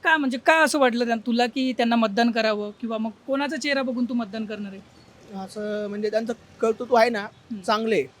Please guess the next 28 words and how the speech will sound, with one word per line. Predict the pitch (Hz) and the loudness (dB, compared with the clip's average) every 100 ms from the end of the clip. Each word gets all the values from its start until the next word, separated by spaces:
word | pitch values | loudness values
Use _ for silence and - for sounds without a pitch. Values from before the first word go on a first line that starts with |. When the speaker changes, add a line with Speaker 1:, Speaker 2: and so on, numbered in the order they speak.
| _ - | _ -8
Speaker 2:
कामं | 190 208 208 | -6 -4 -4
बिमं | 208 202 | -6 -4
करतात | 196 196 190 | -6 -4 -8
ते | 170 | -4
लोकांच्या, | 165 - 170 160 | -6 -6 -12 -12
जनतेची | 175 185 190 | -12 -10 -10
म्हणजे | 190 185 180 _ _ - | -10 -10 -12 _ _ -8
चांगले | 190 196 190 | -6 -2 -2
Speaker 1:
हा. | 190 | 0
Speaker 2:
आहे, | 190 | -2
संपर्क | 196 196 208 196 | -4 -4 -4 -4
त्यांचा, | 190 170 170 165 - _ - | -4 -4 -6 -10 -12 _ -10
येणं | 202 208 | -6 -4
जाणं | 185 185 | -4 -2
लोकांसोबत | 185 185 190 180 180 | -2 -2 -4 -10 -10
आहे | 185 | -8
चांगलं, | 175 190 170 170 - _ _ _ - | -8 -8 -8 -10 -12 _ _ _ -6
कामं | 180 190 | -4 -4
पण | 202 | -8
करतात. | 196 175 175 | -8 -8 -6
आमच्या | 175 185 196 | -6 -6 -8
इथं | 190 | -10
पण | 190 | -8
भरपूर | 180 170 185 | -8 -8 -8
वेळा | 180 170 | -6 -6
कामं | 170 170 185 | -6 -8 -8
केलेत | 180 175 - | -12 -14 -14
त्यांनी. | 175 | -16